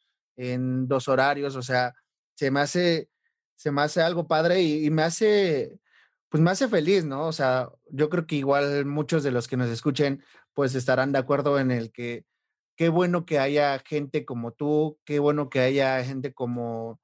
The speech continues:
como Adán, eh, que estén como interesados en la docencia, ¿no? Porque, o sea, sí es cierto que a lo mejor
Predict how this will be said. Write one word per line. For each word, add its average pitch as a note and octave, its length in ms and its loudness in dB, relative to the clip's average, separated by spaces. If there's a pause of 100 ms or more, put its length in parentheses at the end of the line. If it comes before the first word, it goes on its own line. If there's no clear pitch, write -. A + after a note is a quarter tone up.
(120)
como B2+ 220 0
Adán, C#3+ 440 2
eh, A#2 420 -8 (340)
que C#3 100 0
estén C#3 300 0
como C3+ 560 0 (280)
interesados D#3 1000 0
en C#3 120 -4
la A#2+ 100 0
docencia, D3+ 600 -6
¿no? D3 220 -6
Porque, C3+ 440 -6 (720)
o D3 100 -6
sea, D3+ 140 0
sí G3 180 0
es G#3 80 0
cierto A3+ 380 0
que D#3+ 380 -2
a C3 120 -2
lo C#3 80 -2
mejor D3+ 540 0